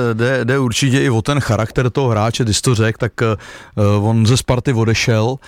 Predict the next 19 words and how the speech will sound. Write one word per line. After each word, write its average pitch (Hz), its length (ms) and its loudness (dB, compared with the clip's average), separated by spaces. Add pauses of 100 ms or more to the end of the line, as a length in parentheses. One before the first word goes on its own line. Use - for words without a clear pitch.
(360)
Eh, 104 640 0
je 104 120 0
to 135 140 -2
Sparťan, 131 720 -2
eh, 110 680 0
myslím 110 320 0
si, 127 140 0
že 123 100 2
i 127 100 -2
pro 120 180 -2
fanoušky, 135 720 -2 (120)
eh, - 40 -18 (540)
pro 104 160 -4
fanoušky 120 460 -2
Sparty 113 380 -4
by 120 120 -2
to 120 140 -2
byl, 120 380 0
eh, - 520 -18